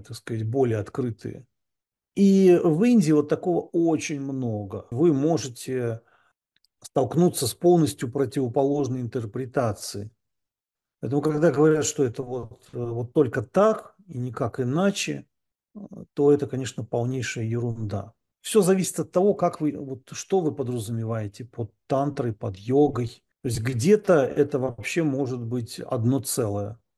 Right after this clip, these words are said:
а где-то, может быть, и нет. Или, может быть, э, для какого-то ученика гуру скажет, что вот тебе лучше это разделять,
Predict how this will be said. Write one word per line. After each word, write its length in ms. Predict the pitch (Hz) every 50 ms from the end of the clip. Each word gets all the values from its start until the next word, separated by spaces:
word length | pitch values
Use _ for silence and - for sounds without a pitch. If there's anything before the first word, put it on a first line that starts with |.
| _ _ _
а 120 | - 131 117
где-то, 300 | 110 110 180 208 - 127
может 320 | 120 127 160 156 151 120
быть, 240 | 107 131 135 - -
и 40 | 127
нет. 400 | 117 107 101 92 101 - _ _ _ _ _ _ _ _ -
Или, 160 | 143 135 156
может 360 | 156 160 175 170 143 160 143 131
быть, 300 | 147 156 147 147 - -
э, 540 | 156 143 139 135 135 135 131 131 127 127 127 - _ _ _ _ _ _ _ _ _ _ _ _ _
для 160 | - 127 139 143
какого-то 500 | - - - 175 170 147 147 143 147 143
ученика 720 | 143 127 - - 151 151 151 147 147 202 214 214 202 170 135
гуру 640 | 123 117 117 151 175 180 160 151 139 131 127 - - _ _ -
скажет, 400 | 139 - - 160 160 143 131 127 117
что 160 | - - 143
вот 160 | 131 131 113 -
тебе 300 | - 147 131 139 190 214
лучше 400 | 190 143 147 180 165 - - 160 147
это 360 | - - 156 151 151 - 131
разделять, 880 | 131 131 113 104 101 135 151 151 151 143 123 117 104 - - - _